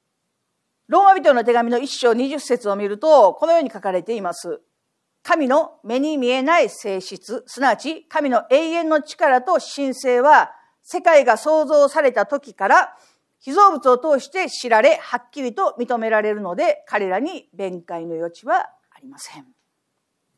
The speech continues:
何を語っているんですか？私たちは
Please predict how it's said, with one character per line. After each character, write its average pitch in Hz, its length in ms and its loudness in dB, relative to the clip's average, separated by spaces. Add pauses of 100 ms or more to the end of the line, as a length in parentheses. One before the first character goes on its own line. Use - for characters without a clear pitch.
(500)
何 339 260 0
を 381 40 0
語 392 180 -4
っ 392 120 -2
て 370 80 -12
い 359 40 -6
る 349 60 -6
ん 269 80 -8
で 160 80 -12
す - 100 -20
か？ 202 400 -2 (1500)
私 320 220 0
た 302 80 -6
ち 262 120 -12
は 311 380 4